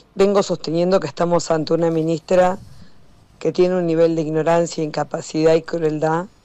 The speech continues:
nunca vista en cuarenta años de democracia. El Ministerio de Desarrollo Social ha tenido ministros y ministras y todos han respondido a, a presidentes que podían venir con una política de receta de ajuste. Nadie se animó a esto.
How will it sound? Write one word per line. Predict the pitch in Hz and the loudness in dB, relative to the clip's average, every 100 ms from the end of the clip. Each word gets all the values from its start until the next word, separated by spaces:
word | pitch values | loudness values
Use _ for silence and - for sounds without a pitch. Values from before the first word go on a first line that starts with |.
| _ _ | _ _
nunca | - 185 220 220 | -4 0 2 2
vista | 190 190 - - 208 208 | 2 0 -2 0 0 0
en | 185 156 | -2 -4
cuarenta | 143 170 175 180 190 | 0 2 4 2 -2
años | 190 180 | -2 0
de | |
democracia. | 165 160 - 180 190 - | 0 0 2 2 2 -2
El | 190 | -4
Ministerio | 156 - 185 | -4 -2 0
de | 175 | 0
Desarrollo | 165 165 165 | 0 -2 -2
Social | 165 160 180 180 | -6 -6 -2 -2
ha | |
tenido | 175 170 185 180 | -2 -4 -6 -6
ministros | 180 185 202 202 | -8 -6 -4 -4
y | 180 | -6
ministras | 175 185 - 220 226 - - - - - - _ _ - | -10 -10 -2 -2 -2 -6 -20 -20 -20 -20 -20 _ _ -6
y | 185 | -2
todos | - 202 214 | 2 4 4
han | 202 | 2
respondido | 190 180 185 170 175 190 | 0 0 2 2 4 4
a, | 180 - - - - 165 170 160 | 4 -2 -20 -18 -16 -4 0 0
a | 147 | 0
presidentes | - 180 - 175 175 180 | -2 -2 0 0 2 0
que | 170 170 | -2 2
podían | 165 175 | 2 2
venir | 170 170 | 0 -2
con | 165 170 | -2 -2
una | 170 | -2
política | - 165 165 165 | -2 -4 -2 0
de | 156 | 0
receta | 147 165 165 | -2 -2 -2
de | 151 | -2
ajuste. | 147 208 208 196 175 190 185 165 - - - - - | 0 4 6 6 4 4 4 2 -6 -18 -18 -20 -4
Nadie | 220 254 220 175 | 2 4 2 0
se | - | -2
animó | 151 156 147 | -4 -4 -4
a | 143 | -6
esto. | - - 147 135 | -10 -14 -16 -16